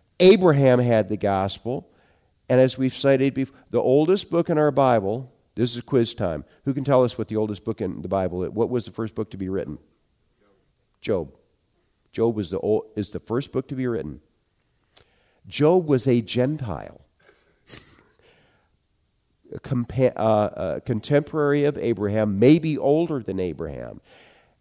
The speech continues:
And out of all the darkness that is the book of Job, believe me, you read the book of Job, you're gonna be, <sighs>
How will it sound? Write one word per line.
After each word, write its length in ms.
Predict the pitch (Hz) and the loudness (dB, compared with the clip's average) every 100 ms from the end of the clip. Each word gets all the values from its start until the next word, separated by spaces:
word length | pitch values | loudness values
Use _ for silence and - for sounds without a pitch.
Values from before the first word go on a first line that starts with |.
| _ | _
And 200 | 104 101 - | -4 -4 -4
out 360 | 107 120 156 - | 2 4 2 2
of 260 | 117 101 | 2 2
all 400 | - 107 135 165 | 0 2 4 2
the 140 | 170 156 | 0 -4
darkness 800 | 92 123 120 139 - 90 85 - | -2 2 4 4 -2 -8 -8 -6
that 140 | 98 | -6
is 140 | 95 | -6
the 60 | 82 | -6
book 220 | 92 104 | -6 -6
of 80 | 85 | -6
Job, 280 | 101 98 87 | -4 -4 -4
believe 280 | 110 127 107 | -2 -2 -2
me, 100 | 90 | -4
you 140 | 117 | -4
read 140 | 147 | -4
the 80 | 127 | -4
book 200 | 110 113 | -4 -4
of 80 | 95 | -6
Job, 320 | 90 104 87 | -4 -4 -4
you're 120 | 95 | -6
gonna 140 | 113 110 | -6 -6
be, 100 | |
<sighs> 40 | 92 | -6